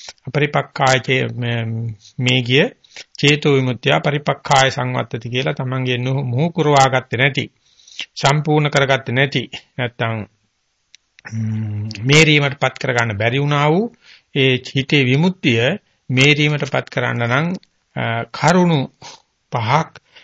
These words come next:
මාර්ගයෙන් ඒකට අනුග්‍රහ කට යුතුයි. ඒ කරුණු පහ තියෙන බවට වග බලා ගන්න ඕනේ. භාවනා විතරක් නෙවෙයි.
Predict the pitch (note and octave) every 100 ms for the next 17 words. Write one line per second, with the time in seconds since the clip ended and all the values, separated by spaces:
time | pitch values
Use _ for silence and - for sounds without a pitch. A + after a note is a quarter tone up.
0 | _ _ A#2+ B2+ C#3+ C3 C3 B2+ B2+ B2+
1 | B2 C3 C3+ C#3+ B2 C#3 A#2+ A#2 G#2 C3
2 | F#3 - - - - C3+ C3+ C3 C3+ C3+
3 | B2+ B2+ C#3 C3 - - _ _ - C3
4 | C3+ C3 C3 B2 A2 A#2+ B2+ C3 C3 C3+
5 | C3+ B2+ C#3+ C#3+ C3 A#2+ A#2+ B2+ B2+ C3+
6 | C3 B2+ B2+ A#2 - A2 C3+ D3+